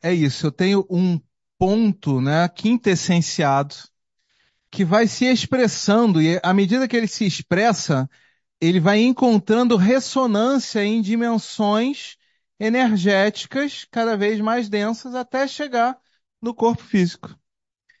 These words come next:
E a vivência em cada uma dessas dimensões possibilita que ele vá tomando ciência,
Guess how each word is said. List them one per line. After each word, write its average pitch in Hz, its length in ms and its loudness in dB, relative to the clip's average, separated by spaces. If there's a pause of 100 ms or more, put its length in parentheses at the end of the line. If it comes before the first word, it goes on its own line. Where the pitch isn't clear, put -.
(320)
E 196 100 4
a 240 80 4
vivência 196 640 2
em 180 60 -2
cada 247 360 0
uma 220 340 4
dessas 160 440 -2
dimensões 156 840 -4
possibilita 240 1000 -4
que 233 120 -6
ele 226 120 -2
vá 208 160 0
tomando 240 520 2
ciência, 208 760 -2